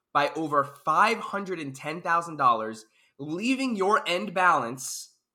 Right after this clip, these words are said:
thirty years from now at six hundred and eighteen thousand eight hundred and fifty-two dollars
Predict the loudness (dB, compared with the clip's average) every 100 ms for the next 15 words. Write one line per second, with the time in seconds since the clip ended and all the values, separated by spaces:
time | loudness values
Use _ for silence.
0 | _ 2 2 2 -2 -2 -6 -4 -2 -2
1 | -6 -14 _ _ -6 -4 -4 -4 -4 -2
2 | -4 -4 -6 -6 -6 -6 -8 -8 -2 0
3 | 0 -2 -14 _ -2 -2 -4 -8 -8 -10
4 | -10 -12 -8 0 2 2